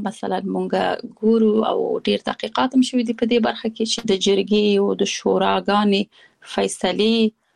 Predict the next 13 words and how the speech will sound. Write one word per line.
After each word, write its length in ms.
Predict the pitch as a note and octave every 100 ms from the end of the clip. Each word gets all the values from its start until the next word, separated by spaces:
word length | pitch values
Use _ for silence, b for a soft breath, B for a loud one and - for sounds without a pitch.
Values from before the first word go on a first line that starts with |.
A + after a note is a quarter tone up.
| _
اته 300 | - G#3+ G3+
محاکم 560 | F#3 F#3+ - G3 - A3+ G#3+ A3
هم 120 | A3 A3
په 60 | - -
افغانستان 640 | - - - - A3 A3+ -
کې 160 | G3+ F#3+ b b b b
قبول 260 | - G3 F#3+ -
کړي 200 | A3+ G#3+
دي. 100 | G#3
او 260 | A#3 B3 B3
دا 140 | A#3+ D#4+
مسله 720 | C4 - A3+ A#3 B3 A#3 - _
که 140 | -